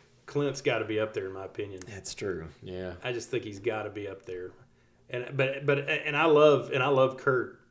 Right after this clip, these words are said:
Speaker 1: but Kurt, you know, Kurt's a team player.
Speaker 2: Mm-hmm.
Speaker 1: Kurt would say, "No, you know, go on up there, Clint.
Speaker 2: <laughs>
Speaker 1: I, I'm,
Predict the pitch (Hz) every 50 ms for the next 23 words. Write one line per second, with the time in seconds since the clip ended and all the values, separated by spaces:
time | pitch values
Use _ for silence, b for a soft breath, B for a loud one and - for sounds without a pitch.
0 | _ _ _ - 117 107 104 - - - - - - 196 214 208 208 208 208 185
1 | - - 269 285 - - 139 - 170 151 131 113 - - 135 135 127 104 - -
2 | - - - 101 95 85 85 85 - 185 190 185 180 - - 170 180 180 190 196
3 | 190 - 220 226 247 233 - - _ _ _ _ _ _ _ _ _ _ _ _
4 | _ - - - - - 131 104 92 101 110 95 95 123 - 123 131 - 123 110
5 | - 113 101 - - 110 - 151 170 185